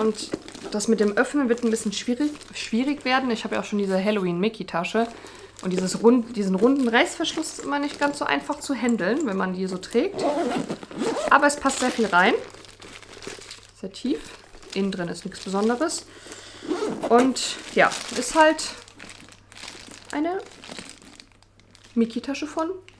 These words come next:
Mini-Tasche von Danielle Nicole. Ja, nach Weihnachten gab's ja einiges im Sale und zwar auch bei Zara Home. Und, äh, da zeige ich euch jetzt die Sachen, die ich bestellt habe,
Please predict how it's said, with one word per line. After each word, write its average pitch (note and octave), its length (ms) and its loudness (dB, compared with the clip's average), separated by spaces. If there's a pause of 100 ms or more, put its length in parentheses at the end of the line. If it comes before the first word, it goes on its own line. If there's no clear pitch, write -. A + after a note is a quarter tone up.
(120)
Mini-Tasche D#4+ 600 2
von D#4+ 300 -6
Danielle D4 340 0
Nicole. - 380 -2 (500)
Ja, A3+ 160 8
nach C4 220 8
Weihnachten D#4 380 6
gab's C#4+ 260 6
ja B3 340 8
einiges C#4 460 2
im A#3 160 4
Sale A#3 500 6
und B3+ 140 0
zwar C4 260 4
auch A3+ 260 2
bei G3 420 4
Zara G3 680 4 (240)
Home. F3 360 8 (760)
Und, G3+ 460 6
äh, G#3 180 4
da G3+ 120 2
zeige B3+ 140 6
ich C4 80 0
euch A#3+ 80 0
jetzt A#3 160 0
die A3+ 40 -2
Sachen, A#3 200 6
die A#3 60 4
ich A3+ 80 -2
bestellt C4 400 2
habe, A#3 340 6